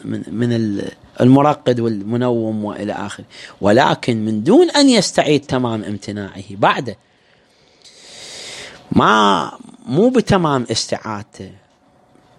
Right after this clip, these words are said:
مو من تمام امتناعه، فالظاهر بقاءه في ملكه. نعم، الصحيح أنه يبقى على ملكه،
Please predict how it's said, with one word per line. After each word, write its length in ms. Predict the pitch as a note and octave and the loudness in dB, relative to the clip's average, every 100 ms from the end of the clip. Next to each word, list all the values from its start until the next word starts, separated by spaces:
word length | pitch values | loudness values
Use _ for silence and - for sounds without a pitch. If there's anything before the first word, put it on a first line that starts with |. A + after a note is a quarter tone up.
| _ G2+ | _ 2
مو 240 | A#2 F#3+ | 4 8
من 200 | G#3+ F#3 | 6 6
تمام 380 | E3+ D#3 C#3+ B2+ | 2 2 2 2
امتناعه، 560 | A#2+ A#2 A2+ G#2+ G2 G2+ | -2 -2 -4 -4 -6 -8
فالظاهر 640 | - G2+ A2+ B2+ G2 F#2+ | -4 -4 0 0 -2 -8
بقاءه 640 | F#2+ F#2+ A2+ G#2 F#2+ F#2+ F#2+ | -10 -4 -4 -4 -8 -16 -12
في 240 | - F#3+ | -4 -2
ملكه. 680 | G3+ - - F2+ F#2 F#2 A2+ B2 | -2 -6 -14 -14 -14 -16 -18 -8
نعم، 320 | A#2 A2 F#2 F#2+ - | -4 -2 -4 -10 -14
الصحيح 640 | - - G2+ - D3 G3+ - | -8 -6 -6 0 0 0 -2
أنه 340 | D#3+ E3 E3+ | -2 0 0
يبقى 400 | G3 F#3 - B3 - _ _ _ _ _ _ - | 0 -2 -2 -2 -2 _ _ _ _ _ _ -2
على 240 | A#2 G3+ | 2 4
ملكه، 500 | C#3+ E2 - - F2+ | 4 0 -10 -14 -14